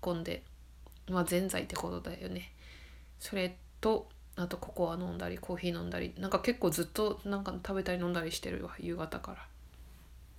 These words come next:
まあ、いつも午前中はね、でも何にも食べないんですよ。飲まないし食べないし。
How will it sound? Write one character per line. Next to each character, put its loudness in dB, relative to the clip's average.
ま 2
あ、 4
い 4
つ 4
も 6
午 8
前 10
中 6
は 6
ね、 4
で 8
も 6
何 6
に 4
も 2
食 2
べ 4
な 6
い 4
ん 2
で 4
す -2
よ。 -2
飲 2
ま 4
な 2
い 2
し 0
食 -2
べ -4
な 0
い 0
し。 -2